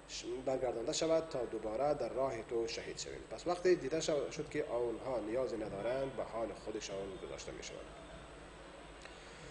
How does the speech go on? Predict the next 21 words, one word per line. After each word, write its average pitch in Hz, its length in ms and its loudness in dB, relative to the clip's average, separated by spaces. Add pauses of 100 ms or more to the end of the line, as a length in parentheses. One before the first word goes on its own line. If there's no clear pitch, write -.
(180)
کسی 190 180 8
که 196 140 12
مخلصانه 156 600 8
از 143 240 6
خداوند 143 540 6 (360)
درجهٔ 139 280 6
شهادت 135 380 4
بخواهد، 147 580 4
حتماً 151 380 2
به 156 160 4
این 151 100 2
درجه 139 500 6
نائل 110 280 2
می‌شود. 82 380 -2 (440)
پیامبر 147 220 6
صلی 175 180 8
الله 165 360 6
علیه 156 240 6
و 151 80 4
سلم 170 320 4
می‌فرماید: 82 520 0